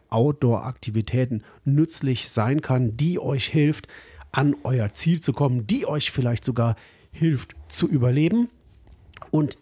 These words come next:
die euch eine gewisse Komfortzonenerweiterung verschafft. Also lasst euch überraschen, bleibt dran.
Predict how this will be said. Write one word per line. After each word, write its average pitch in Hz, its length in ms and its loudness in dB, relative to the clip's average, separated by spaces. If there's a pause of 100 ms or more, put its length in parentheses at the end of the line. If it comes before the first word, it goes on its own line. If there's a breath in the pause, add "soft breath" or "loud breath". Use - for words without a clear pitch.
die 135 140 0
euch 123 240 0 (440 loud breath)
eine 117 260 0
gewisse 131 420 0
Komfortzonenerweiterung 127 2500 0
verschafft. - 840 -2
Also 107 240 -4
lasst 107 380 0
euch 120 160 0
überraschen, 113 800 0
bleibt 120 500 0
dran. 147 500 0